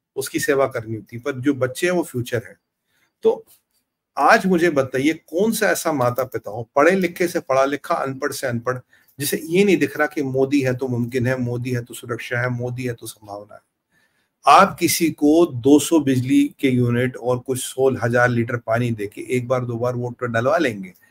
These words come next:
पर जब वो अपने आसपास देखता है, जब अपने आसपास वो तरक्की देखता है, तो उसे लगता है, "यार, मोदी का विकल्प कोई नहीं है।" अब जो फ्री बिजली की व्यवस्था थी सर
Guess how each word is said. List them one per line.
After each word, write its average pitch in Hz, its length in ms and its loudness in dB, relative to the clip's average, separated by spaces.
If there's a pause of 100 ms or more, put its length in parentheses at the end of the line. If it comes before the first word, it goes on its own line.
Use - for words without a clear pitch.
(260)
पर 139 120 4
जब 147 140 2
वो 151 60 2
अपने 143 320 2
आसपास 127 540 2
देखता 110 360 -2
है, 123 60 0
जब 127 120 2
अपने 123 220 -2
आसपास 120 240 -4
वो 127 80 -4
तरक्की 120 420 0
देखता 107 460 -6
है, 127 100 -12 (360)
तो 160 80 2
उसे 165 160 0
लगता 127 280 0
है, 139 60 -2
"यार, 190 100 -2
मोदी 127 300 -2
का 143 140 -2
विकल्प 117 400 -4 (120)
कोई 156 180 2
नहीं 110 140 -2
है।" - 220 -20
अब 131 140 0
जो 143 100 4
फ्री 170 260 2
बिजली 147 320 4
की 143 140 0
व्यवस्था 120 440 2
थी 123 140 -6
सर 110 180 -10